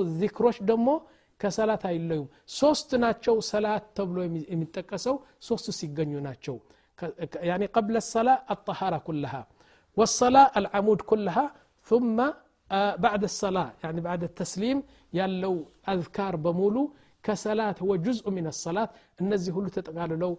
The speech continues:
ሰላት ሊያሰኛቸው ይችላል። ስለዚህ በዚህ ነው እንግዲህ አላህ ስብሓነሁ ወተዓላ ነቢያችን ሰለላሁ ዐለይሂ ወሰለም ምንድን ነው ያ-፣ ምንድን ነው ያሉ? «ሰሉ ከማ ረአይቱሙኒ ኡሰሊ።»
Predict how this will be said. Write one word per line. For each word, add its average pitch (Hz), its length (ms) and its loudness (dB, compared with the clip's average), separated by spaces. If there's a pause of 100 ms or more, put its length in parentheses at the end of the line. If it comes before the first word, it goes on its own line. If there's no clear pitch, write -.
(180)
ሰላት 170 380 -4
ሊያሰኛቸው 147 800 -6
ይችላል። 127 380 -10 (340)
ስለዚህ 220 400 2 (140)
በዚህ 196 400 0
ነው 190 140 0
እንግዲህ 147 360 -4 (440)
አላህ 208 260 0
ስብሓነሁ 214 420 -2
ወተዓላ 185 420 -4 (360)
ነቢያችን 185 420 0
ሰለላሁ 190 120 -4
ዐለይሂ 175 100 -8
ወሰለም 190 160 -4
ምንድን 190 180 -4
ነው 196 80 -4
ያ-፣ 196 160 -4
ምንድን 196 300 -2
ነው 202 80 0
ያሉ? 202 160 0 (380)
«ሰሉ 214 440 -2 (600)
ከማ 185 200 -4 (160)
ረአይቱሙኒ 180 760 -4 (140)
ኡሰሊ።» 151 460 -6